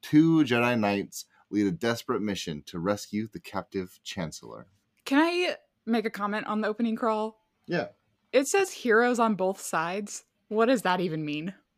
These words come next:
Speaker 1: Yeah, uh, there aren't.
Speaker 2: Okay.
Speaker 1: They don't sh-, they don't show any of them. <laughs>
Speaker 2: I was like, "Technically,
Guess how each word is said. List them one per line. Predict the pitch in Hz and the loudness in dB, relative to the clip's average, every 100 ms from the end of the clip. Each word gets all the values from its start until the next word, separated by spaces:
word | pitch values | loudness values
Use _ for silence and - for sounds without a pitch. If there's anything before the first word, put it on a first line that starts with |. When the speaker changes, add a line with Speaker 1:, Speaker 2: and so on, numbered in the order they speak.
| _ _ - - - | _ _ -20 -20 -8
Speaker 1:
Yeah, | 90 87 82 82 - | -2 2 2 2 0
uh, | 92 98 95 | -2 0 0
there | 87 104 69 | 0 0 -2
aren't. | 73 65 - - _ - - - - _ _ - - | -4 -8 -12 -20 _ -20 -20 -20 -20 _ _ -4 4
Speaker 2:
Okay. | 277 311 | 6 8
Speaker 1:
They | - | 8
don't | - - | 8 4
sh-, | - - | 8 8
they | 180 | 10
don't | 180 147 127 131 | 10 10 8 2
show | - - 117 110 - - | 0 6 8 8 6 2
any | 101 101 90 | 2 4 4
of | 82 78 | 2 2
them. | 82 80 92 156 - - - 175 | 2 2 6 6 4 -4 -2 -2
<laughs> | - 403 302 - | 0 0 0 2
Speaker 2:
I | 262 | 4
was | 311 320 | 4 4
like, | 320 269 | 0 0
"Technically, | - 269 277 349 - 330 339 330 | -2 -2 0 -4 -2 -2 0 0